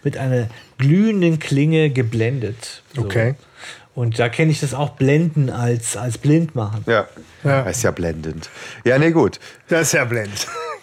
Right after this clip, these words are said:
Speaker 2: <laughs> <laughs> Ja,
Speaker 3: Ja.
Speaker 2: jetzt haben wir hier, genau, groß, äh, groß, äh, T-, Tamtam und großer Paukenschlag. Äh,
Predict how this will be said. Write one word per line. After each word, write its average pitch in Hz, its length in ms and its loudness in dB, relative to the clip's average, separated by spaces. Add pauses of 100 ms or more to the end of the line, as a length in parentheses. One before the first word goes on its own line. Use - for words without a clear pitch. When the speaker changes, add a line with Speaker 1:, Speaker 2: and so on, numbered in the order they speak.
Speaker 2:
<laughs> 120 120 -2 (400)
<laughs> - 1040 -8
Ja, 196 160 2
Speaker 3:
Ja. 190 60 2
Speaker 2:
jetzt 160 160 0
haben 214 120 0
wir 175 60 2
hier, 175 120 4
genau, 175 300 2
groß, 190 400 2
äh, 175 200 2
groß, 180 420 -2
äh, 156 140 -2
T-, 147 280 -4
Tamtam 180 580 0
und 175 240 0 (240)
großer 165 320 2
Paukenschlag. 175 1040 -2
Äh, 170 440 2